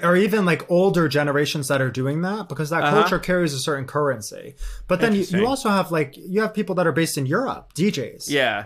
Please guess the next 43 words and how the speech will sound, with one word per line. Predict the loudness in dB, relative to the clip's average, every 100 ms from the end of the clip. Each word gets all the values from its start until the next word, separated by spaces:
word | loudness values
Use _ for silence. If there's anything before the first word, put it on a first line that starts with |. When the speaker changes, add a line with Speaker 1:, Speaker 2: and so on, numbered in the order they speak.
| -2
Speaker 1:
People | 0 4
like, | 4
Speaker 2:
That's | 4 4
what | 6
I | 4
Speaker 1:
uh, |
Speaker 2:
was | 4 2
Speaker 1:
like | 0
Speaker 2:
thinking | 2 2
of. | 4
Speaker 1:
Habibi | 4 2
Funk, | 2 2 2 0
other | 0 2
individuals | 2 0 -2 0 0 0 0
that, | -4 -2
that | -2 2
Speaker 2:
Yeah. | 4
Speaker 1:
come | 4 2 -2 -6
to | -4 0
Egypt, | 0 2 -2 -4 -18 -6
record | -2 0 0 0
dive, | 0 0 0 -2 -6 -20 -20 -14 -2
and | 2
then, | 2 0
uh, | 0 -2 0
end | 0
up | 0
reissuing | 0 0 2 0 -2 -2
songs | -2 -2 -6
that | -6 -4
people | -2 -2
never | -2 -4
heard, | -4 -8 -8 -18 _
or | 0
at | 2
least | 4 4
Speaker 2:
Yeah. | 2
Speaker 1:
did | 2
not | 0
hear | 0 0
widely, | 2 0 -2 0
remixing | 2 4 2 0 -6 -6
them. | -10 -12